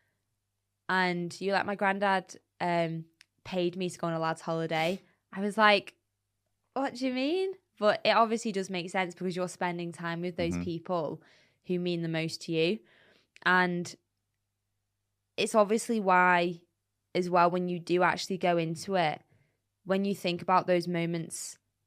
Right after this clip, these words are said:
Speaker 1: of happiness, I, I love the fact that those moments can be found through not paying as well.
Speaker 2: Yeah.
Speaker 1: Your granddad didn't have to pay you. He just wanted to spend time with
Speaker 2: Mm-hmm.
Speaker 1: you.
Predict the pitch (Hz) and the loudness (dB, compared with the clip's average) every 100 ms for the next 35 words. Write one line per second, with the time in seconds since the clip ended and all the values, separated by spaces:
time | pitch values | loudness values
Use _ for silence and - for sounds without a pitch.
0 | _ _ - 175 170 180 160 - 180 170 | _ _ -2 0 0 -2 -6 -4 -4 -4
1 | 160 - - - - _ _ _ _ _ | -6 -10 -12 -12 -14 _ _ _ _ _
2 | _ 180 185 185 175 _ _ 185 190 190 | _ 0 4 2 0 _ _ 2 2 4
3 | 185 180 170 196 180 180 170 - 185 175 | 4 2 2 -6 -2 0 0 0 -2 0
4 | 185 170 170 165 170 165 - 175 165 - | 2 0 0 -2 -2 -4 -4 -4 -4 -4
5 | 165 165 160 160 - _ _ _ _ _ | -2 -2 -2 -6 -10 _ _ _ _ _
6 | _ _ - 180 175 170 170 - _ _ | _ _ -4 0 2 0 -2 -4 _ _
7 | _ _ - 180 185 208 240 - _ _ | _ _ -6 -4 -2 -2 -4 -10 _ _
8 | 208 - 196 202 90 87 _ _ _ _ | -10 -4 0 2 0 -4 _ _ _ _
9 | _ _ 220 214 233 196 170 160 - _ | _ _ -2 2 2 0 -4 -6 -8 _
10 | _ _ _ - - 170 - 165 170 160 | _ _ _ -10 -2 -2 -4 -6 -2 -2
11 | 160 - 160 165 170 160 170 165 165 160 | -4 -6 -8 -8 -8 -6 -8 -8 -12 -12
12 | - 160 160 165 160 - 185 - - | -8 -8 -6 -8 -6 -6 -6 -8 -8